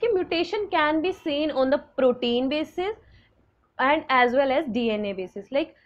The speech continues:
म्यूटेशन को हम क्लासिफाई कर सकते हैं अलग टाइप्स में,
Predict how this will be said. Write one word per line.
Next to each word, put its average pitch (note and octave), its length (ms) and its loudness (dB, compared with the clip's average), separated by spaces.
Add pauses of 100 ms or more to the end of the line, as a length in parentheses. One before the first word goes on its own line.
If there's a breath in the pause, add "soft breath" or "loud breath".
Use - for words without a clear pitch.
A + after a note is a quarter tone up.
(180)
म्यूटेशन C4 540 0
को G4+ 120 -2
हम D#4 220 0
क्लासिफाई A#3+ 600 0
कर G#3 140 0
सकते G3+ 320 -6
हैं A#3 120 -4
अलग A#3 300 0
टाइप्स A#3 320 0
में, D4+ 160 -4